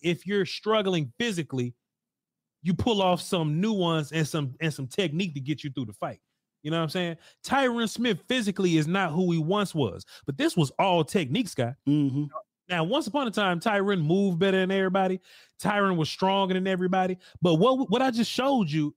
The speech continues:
Speaker 1: was just Tyron, but, but, but, but, but, huh? Psych, pop, boom. You know what I'm saying? And just beating you with tact and old dude stuff. And I thought that was fun. If y'all wanna see the, the full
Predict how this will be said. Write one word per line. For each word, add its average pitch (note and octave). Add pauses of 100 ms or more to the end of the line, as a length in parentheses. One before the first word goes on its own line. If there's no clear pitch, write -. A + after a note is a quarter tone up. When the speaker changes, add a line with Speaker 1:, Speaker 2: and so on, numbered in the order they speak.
Speaker 1:
was E3
just D#3
Tyron, F#3 (840)
but, E3+
but, C#3+
but, C#3
but, B2+
but, C#3 (680)
huh? D3
Psych, E3
pop, A3 (100)
boom. D#3
You D3+
know G#3
what G#3
I'm F#3+
saying? G#3
And D#3+
just D3
beating F3+
you F#3
with C#3 (240)
tact - (340)
and C3+
old E3+
dude E3+
stuff. - (300)
And F#3+
I G3+
thought A3
that G#3
was F#3
fun. A#2+
If A2+
y'all F3+
wanna F#3
see G3+
the, D#3
the D3
full E3